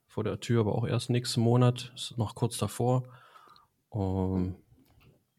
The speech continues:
das Blocktrainer-Event in Köln, ne, hatten wir, glaub ich, letztes Mal auch schon. Das ist erst im September, am einundzwanzigsten. Äh, riesige Party, es wird auch eine richtig fette Location. Wer das noch nicht mitbekommen hat, in Köln, ja, M M C Studios.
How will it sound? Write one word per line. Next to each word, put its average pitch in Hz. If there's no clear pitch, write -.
das -
Blocktrainer-Event 113
in 110
Köln, 139
ne, 127
hatten 113
wir, 104
glaub 104
ich, 107
letztes 113
Mal 104
auch 120
schon. 151
Das 110
ist -
erst -
im -
September, 143
am -
einundzwanzigsten. 160
Äh, 113
riesige 123
Party, 120
es 123
wird 110
auch 104
eine 104
richtig 123
fette 127
Location. 120
Wer 101
das 107
noch 113
nicht 123
mitbekommen 143
hat, -
in 113
Köln, 123
ja, 107
M 110
M 110
C 117
Studios. 131